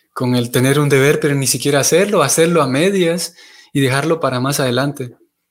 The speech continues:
Eso causará entonces que esté malhumorado. Y por último, ellos, estas personas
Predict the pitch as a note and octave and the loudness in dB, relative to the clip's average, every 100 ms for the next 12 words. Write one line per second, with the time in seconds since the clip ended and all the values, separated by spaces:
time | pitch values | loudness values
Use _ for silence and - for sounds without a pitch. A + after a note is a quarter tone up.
0 | _ _ _ _ C3 C3 C#3 C3 B2+ B2+ | _ _ _ _ -6 -4 -2 -4 -2 -4
1 | C3 C#3+ B2+ C3 C#3 A#2+ - B2 B2 B2 | -4 -4 -6 -6 -8 -8 -8 -6 -6 -6
2 | B2 A#2+ A#2+ A#2+ A2 _ _ _ _ _ | -10 -10 -10 -12 -16 _ _ _ _ _
3 | - - A2+ - _ _ - - _ _ | -20 -20 -20 -20 _ _ -20 -20 _ _
4 | - C#3+ E3 C#3+ E3 F3+ D3+ - - _ | -8 -2 0 0 0 -2 -4 -6 -14 _
5 | _ _ - _ C3 D3+ E3 C#3+ D#3 A#2+ | _ _ -20 _ 0 2 2 2 0 -4
6 | B2+ - B2+ A#2+ C#3+ D3+ C#3 - | -4 -4 -4 -4 -2 -2 -2 -4